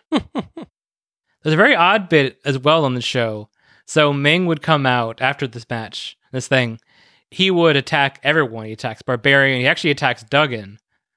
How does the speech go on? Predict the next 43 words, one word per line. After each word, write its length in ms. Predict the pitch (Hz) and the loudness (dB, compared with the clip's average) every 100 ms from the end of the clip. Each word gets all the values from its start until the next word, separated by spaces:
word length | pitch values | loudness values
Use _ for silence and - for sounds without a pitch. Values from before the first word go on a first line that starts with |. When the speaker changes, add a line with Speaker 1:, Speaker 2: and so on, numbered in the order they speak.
| _ _ _ - | _ _ _ -12
Speaker 2:
which 140 | 131 | -8
is 180 | 131 - _ _ | -8 -10 _ _
like, 160 | 127 - | -8 -4
"Gee, 120 | 156 143 | -4 0
thanks, 320 | 160 165 127 | 0 0 0
I 60 | |
helped 220 | 131 147 127 | 0 0 0
you 120 | 139 | 2
out, 300 | 139 117 - | 2 0 -8
but, 100 | 113 | -14
you 80 | - | -14
know, 100 | 101 | -10
Speaker 1:
<laughs> 60 | |
Speaker 2:
thanks 180 | 131 135 | -8 -6
for 80 | 113 | -8
that." 220 | 104 101 _ _ _ _ _ _ _ | -12 -14 _ _ _ _ _ _ _
He 80 | 156 | 0
would 80 | 170 | 2
also, 380 | 285 - 165 143 | 2 2 0 0
there's 140 | 160 | -4
a 60 | 147 | -2
rare 280 | 151 202 | 2 2
bit 260 | 165 175 175 | 4 0 0
where 80 | 143 | 0
he 60 | |
actually 280 | 147 156 156 | 0 0 -4
attacks 440 | 135 - 131 127 - | -4 -2 -2 -2 -8
security, 440 | 135 - 170 143 | -6 2 4 2
including 400 | 131 220 247 143 | 0 0 2 2
Doug 240 | 143 131 | 0 0
Dellinger. 520 | 120 160 147 101 90 - _ _ _ | 0 -2 -2 -10 -20 -20 _ _ _
Speaker 1:
Oh, 60 | 185 | 2
wow. 240 | 131 135 - _ 156 | 4 2 0 _ 0
Speaker 2:
Dellinger 340 | 196 208 160 | 2 4 4
takes 300 | 160 139 - | 2 -2 -4
the 360 | - 135 123 117 _ _ | -2 0 0 -4 _ _
Tongan 320 | - 147 135 120 | -2 0 0 2
death 200 | 127 - | 2 2
grip 180 | 123 120 | 0 0
and 80 | |
goes 160 | 117 113 | -2 -2
down. 320 | 113 107 110 _ _ _ - | -4 -6 -10 _ _ _ 0
Speaker 1:
Ah, 260 | 120 98 | 0 0